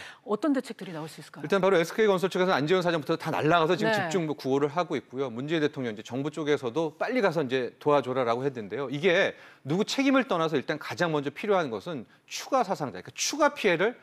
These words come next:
Speaker 2: 일단은 막아야 됩니다. 그것이 가장 지금의 할 일이고, 막은 다음에 정확히 이것이 붕괴냐 아니면 침수 범람에 의한 어쩔 수 없는 사고냐를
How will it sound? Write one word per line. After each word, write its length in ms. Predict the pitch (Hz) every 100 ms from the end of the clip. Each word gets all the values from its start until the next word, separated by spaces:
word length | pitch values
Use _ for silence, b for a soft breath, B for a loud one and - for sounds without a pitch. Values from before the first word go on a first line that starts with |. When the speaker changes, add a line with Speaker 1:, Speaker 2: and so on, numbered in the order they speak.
| B B
Speaker 2:
일단은 500 | 240 247 247 208 165
막아야 320 | 98 110 110
됩니다. 360 | 85 78 76 _ -
그것이 320 | - 226 - -
가장 500 | - 202 233 208 147
지금의 320 | - 160 160
할 180 | 160 156
일이고, 440 | 107 107 160 113 B B
막은 380 | - 143 170 214
다음에 560 | 151 123 110 160 151 92 b b b
정확히 720 | - - 175 180 - 214 226 156
이것이 580 | 123 156 - 180 196 190 _ _ _ -
붕괴냐 540 | 147 139 110 101 95 - _ -
아니면 340 | 117 131 131
침수 320 | - 240 226
범람에 440 | 151 107 123 135 139
의한 220 | 107 135
어쩔 280 | 113 151 170
수 120 | -
없는 160 | 131 135
사고냐를 680 | - 208 220 180 151 196